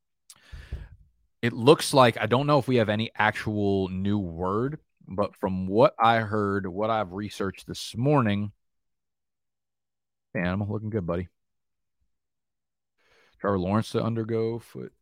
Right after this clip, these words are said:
uh, M R I. Just a mild knee sprain. I believe it's a P C L. There you go. Yeah, video suggests P C L. So P C L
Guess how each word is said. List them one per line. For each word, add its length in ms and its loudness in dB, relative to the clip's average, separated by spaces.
uh, 40 -16
M 360 -16
R 160 2
I. 380 2
Just 240 0
a 40 4
mild 360 8
knee 180 2
sprain. 300 -2
I 40 0
believe 240 4
it's 120 -2
a 20 -2
P 220 -2
C 220 -2
L. 120 -4
There 160 4
you 80 0
go. 120 -4
Yeah, 180 -2
video 300 2
suggests 420 0
P 160 -4
C 180 -4
L. 140 -4
So 280 4
P 220 6
C 220 6
L 260 10